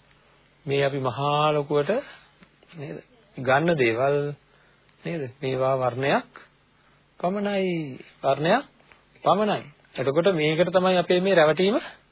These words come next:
සිද්ධ වෙලා තියෙන්නේ. එක එක ඇහැට පේන, ඇහි උපදින නේද? සැබෑවටම නැති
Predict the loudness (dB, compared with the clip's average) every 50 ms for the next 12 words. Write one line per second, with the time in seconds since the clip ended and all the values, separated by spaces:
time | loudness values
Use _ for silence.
0 | _ _ _ _ _ _ _ _ _ _ -20 _ _ -16 -8 -6 -4 2 4 4
1 | 6 6 6 4 4 0 -4 -4 -6 -10 -14 -12 -10 -6 -2 -2 2 4 4 4
2 | 4 4 2 2 2 2 4 4 4 2 2 2 2 2 2 4 2 4 4 4
3 | 2 2 0 0 0 2 0 0 -2 -6 -8 -20 _ _ _ _ _ _ _ _
4 | _ _ -2 -2 2 2 4 4 6 6 8 8 8 8 6 6 4 4 2 2
5 | 2 2 2